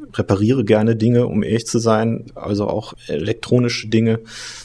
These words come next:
Das macht mir Freude, wenn die Sachen wieder gehen. Aber auch Mechanik. Also ich bin auch ein Fan von filigraner Mechanik. Also wenn die Kaffeemaschine nicht geht, dann die mechanische, dann kann ich die schon selber auseinanderbauen und wieder zusammen.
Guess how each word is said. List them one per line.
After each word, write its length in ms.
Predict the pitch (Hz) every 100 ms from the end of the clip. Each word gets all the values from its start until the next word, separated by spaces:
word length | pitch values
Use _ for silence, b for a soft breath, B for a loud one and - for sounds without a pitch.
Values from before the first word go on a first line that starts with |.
| B _ _ -
Das 240 | - 107 -
macht 200 | 104 -
mir 80 |
Freude, 340 | 104 - 98 98
wenn 100 | 95
die 60 |
Sachen 200 | 92 92
wieder 100 | 92
gehen. 140 | 95 110
Aber 80 | 131
auch 80 |
Mechanik. 480 | 139 123 101 92 92
Also 160 | 87 104
ich 120 | 104
bin 280 | 123 113 117
auch 180 | - 120
ein 60 |
Fan 500 | 107 - - 104 110
von 460 | 104 104 98 98 - - -
filigraner 760 | - 104 104 92 101 107 104
Mechanik. 640 | 101 101 98 98 104 104 104
Also 260 | 101 101
wenn 140 | 98 101
die 260 | 104 101 101 -
Kaffeemaschine 600 | - 101 104 101 - 98
nicht 180 | 92 -
geht, 280 | - 92 90
dann 340 | 98 95 95 - - -
die 160 | 104
mechanische, 480 | 95 98 95 95 -
dann 300 | 92 92 90 -
kann 200 | - 98
ich 120 | 98
die 100 | -
schon 160 | - 95
selber 200 | 90 73
auseinanderbauen 600 | 78 92 90 90 - 92
und 100 | -
wieder 120 | 92
zusammen. 480 | - 98 113 107